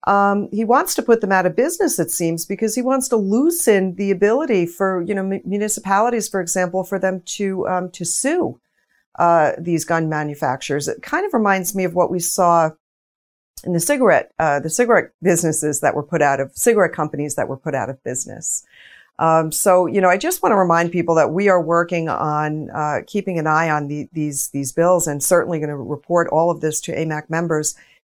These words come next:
Check out our website, because we'll have developing information and news and information on how you can help advocate, uh, to protect your Second Amendment right. Um, I wanna kinda just touch on H R one as well, Bobby.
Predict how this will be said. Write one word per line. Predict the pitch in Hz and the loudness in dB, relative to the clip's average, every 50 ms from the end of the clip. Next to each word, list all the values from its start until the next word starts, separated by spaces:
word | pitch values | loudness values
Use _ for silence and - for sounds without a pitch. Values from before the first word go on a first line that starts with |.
| _ | _
Check | - - 226 226 226 247 | -2 0 0 2 4 4
out | 226 208 208 202 | 4 4 4 4
our | 185 175 170 160 151 | 4 4 4 2 2
website, | 165 180 208 202 - - - 165 151 151 | 4 2 2 2 0 0 2 2 2 0
because | - 165 - 175 170 165 - | -2 -6 -6 -4 -4 -4 -2
we'll | 170 165 156 | -4 -4 -2
have | 175 196 196 180 170 170 | 0 0 0 0 -2 -8
developing | 160 170 151 175 170 190 208 208 208 190 170 165 | -6 0 2 4 4 4 2 0 0 -2 -2 -2
information | 165 160 156 - 165 156 165 175 185 175 - - 147 131 135 131 _ _ _ _ - _ _ - | -4 -4 -4 -6 -4 -4 -4 -4 -4 -6 -6 -6 -6 -6 -6 -10 _ _ _ _ -20 _ _ -4
and | - 165 165 165 | -2 0 0 2
news | 170 180 202 190 175 165 - - | 2 2 2 2 2 0 0 0
and | - 156 156 156 | -2 -2 -2 -2
information | - - 202 202 - 214 190 190 190 185 - - 170 | -2 -2 -4 -2 -2 -2 -2 -2 -2 -4 -4 -4 -4
on | 151 147 | -4 -4
how | 160 - 190 190 196 | -6 -4 0 0 2
you | 190 156 156 185 208 | 2 0 0 -2 -4
can | 202 - 170 156 | -2 -2 -4 -4
help | 165 - 180 165 160 - - | 0 2 2 2 2 0 0
advocate, | - 160 180 185 190 185 - 165 151 143 143 - - _ _ _ _ _ _ _ _ _ _ - | 0 2 0 0 -2 -6 -6 -4 -4 -4 -4 -6 -8 _ _ _ _ _ _ _ _ _ _ -2
uh, | 151 156 147 143 | 0 0 0 0
to | - - - | -4 -8 -14
protect | - 151 - - - 196 185 170 170 - - - | -14 -14 -12 -6 -2 0 0 0 -2 -8 -10 -8
your | 151 151 | -6 -4
Second | - - - 170 165 165 156 | -4 0 0 0 -2 -2 -6
Amendment | 156 147 147 143 143 139 110 - | -6 -6 -6 -6 -8 -8 -10 -10
right. | - 143 156 165 151 135 - - _ _ _ _ _ _ _ _ _ _ | -6 -4 -2 -2 -2 -4 -6 -8 _ _ _ _ _ _ _ _ _ _
Um, | - 156 160 156 156 - | -2 0 0 0 0 2
I | - 180 | 0 2
wanna | 175 190 220 277 339 339 - | 2 2 2 0 0 0 0
kinda | 262 233 214 | 0 0 0
just | 190 170 185 170 - - | 0 0 -2 -2 -2 -2
touch | - 202 190 190 - | 0 -2 -2 0 -2
on | 180 165 156 | -4 -4 -2
H | - - 175 175 170 - | -2 -4 -4 -2 -2 0
R | 165 160 | 0 0
one | 156 156 165 180 190 | 0 0 -2 -2 -2
as | 180 160 151 - | -2 -4 -4 -2
well, | 170 170 170 175 175 | 0 0 2 2 2
Bobby. | 170 165 160 160 160 160 156 151 151 | 2 2 2 2 0 -2 -4 -6 -6